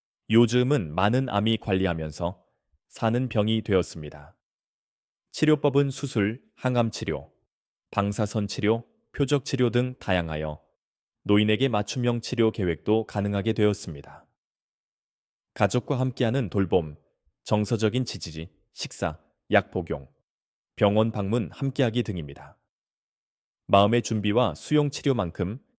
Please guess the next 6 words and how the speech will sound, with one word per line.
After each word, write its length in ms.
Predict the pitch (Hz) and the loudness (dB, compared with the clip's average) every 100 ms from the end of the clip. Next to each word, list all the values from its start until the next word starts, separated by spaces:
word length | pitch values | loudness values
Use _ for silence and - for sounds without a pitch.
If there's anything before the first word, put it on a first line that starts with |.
| _ _ | _ _
중요한 560 | - 110 110 117 131 131 | -4 0 2 2 0 -6
마음의 400 | - 90 95 107 | 0 2 4 0
자세이며 640 | - 98 92 82 76 76 73 _ _ _ _ _ _ _ _ | -2 -4 -4 -4 -6 -8 -12 _ _ _ _ _ _ _ _
삶의 440 | - 120 123 127 117 | -6 -2 0 0 0
질, 420 | 135 98 101 - _ _ _ _ | 0 -2 -4 -14 _ _ _ _
자존감, 640 | - 101 107 101 127 80 | -4 0 0 0 -2 -4